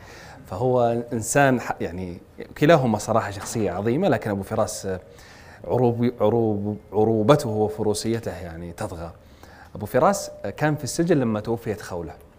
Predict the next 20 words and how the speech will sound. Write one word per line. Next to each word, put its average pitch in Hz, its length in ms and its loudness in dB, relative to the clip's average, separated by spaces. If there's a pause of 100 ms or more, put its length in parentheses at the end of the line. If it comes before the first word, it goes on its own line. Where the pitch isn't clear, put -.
(300)
كان 120 220 -2
مسجون 117 340 -4
مأسورا 117 400 -2
لدى 101 220 -2
الروم، 92 240 -6 (720)
فكتب، 185 440 0 (260)
آه، 92 520 -6
قصيدة 135 600 -2 (560)
يعزي 123 440 4
سيف 143 260 -2
الدولة 120 300 2
رغم 127 260 0
أنه 131 380 0
أبطأ 156 340 2 (340)
في 127 200 -2
فدائه 135 480 0
أكثر 135 300 -4
من 120 60 -2
ست - 200 -8
سنوات. 90 380 -10